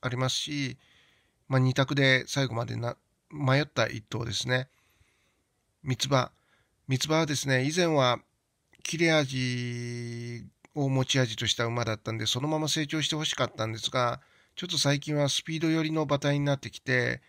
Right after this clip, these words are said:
よく言えばパワーがついたんで、ある程度強引なことをしやすくなったんですけれども、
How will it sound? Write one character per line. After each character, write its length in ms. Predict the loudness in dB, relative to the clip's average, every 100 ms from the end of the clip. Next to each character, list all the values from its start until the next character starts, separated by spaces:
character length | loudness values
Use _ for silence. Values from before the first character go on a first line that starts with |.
| _ _ _ _ _
よ 180 | -2 0
く 140 | 2
言 140 | 4 4
え 20 |
ば 160 | 2
パ 180 | -2 0
ワ 160 | 2 2
ー 20 |
が 100 | 0
つ 140 | -4 -4
い 80 | -4
た 160 | -4
ん 120 | -2
で、 380 | 0 2 2 -2 -10 _ _ _
あ 80 | -4
る 80 | 0
程 160 | 0
度 320 | 0 -2 -6 -10 _ _ _ _ 2
強 200 | 4 6
引 80 |
な 80 | 4
こ 100 | 0
と 100 | -2
を 60 | 0
し 140 | 2
や 100 | 2
す 80 | 0
く 80 | -2
な 120 | -4
っ 80 | -2
た 100 | -4
ん 60 | -4
で 100 | -6
す 100 | -6
け 120 | -6
れ 100 | -6
ど 80 | -6
も、 420 | -2 0 -2